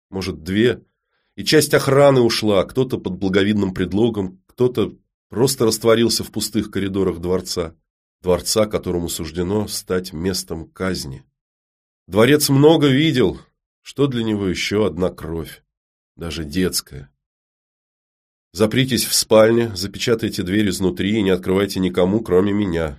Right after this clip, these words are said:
жёстко приказала Ямания, в упор глядя на повитуху. «Т-, то есть», растерялась Загоска. Всю жизнь она принимала роды, достигла в этом в искусстве совершенства, привела в мир едва ли не половину подданных «Зелёного дома»,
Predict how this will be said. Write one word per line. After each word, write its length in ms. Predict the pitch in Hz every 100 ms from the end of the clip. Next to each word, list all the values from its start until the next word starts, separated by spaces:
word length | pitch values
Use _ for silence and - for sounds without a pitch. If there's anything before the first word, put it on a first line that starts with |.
| _
жёстко 480 | 73 85 90 - 101
приказала 520 | 87 - 82 87 82
Ямания, 500 | 80 82 101 120 113
в 80 | 85
упор 300 | - 90 80
глядя 280 | 80 85
на 80 | 85
повитуху. 640 | 73 82 85 76 69 - _ _ _ _ _ _
«Т-, 80 | - _
то 160 | 95 87
есть», 320 | 71 - - _ -
растерялась 560 | 76 - 80 80 80
Загоска. 580 | 73 78 78 71 - 69 _ _ _ _ _
Всю 160 | - 90
жизнь 260 | 82 95 87
она 120 | 87
принимала 500 | 87 87 90 87 87
роды, 420 | 104 123 117 - - - -
достигла 440 | 113 113 156 131 127
в 40 |
этом 220 | 131 117
в 40 | 117
искусстве 400 | - 120 - 104
совершенства, 760 | 107 101 92 139 147 143 131
привела 440 | - 110 120 131 110
в 100 | 107
мир 180 | 131
едва 320 | 104 107 113 117
ли 80 |
не 80 | 107
половину 480 | 107 107 117 127 104
подданных 560 | 117 117 90 95 90 80
«Зелёного 520 | 92 95 95 85 82
дома», 640 | 80 107 135 127 123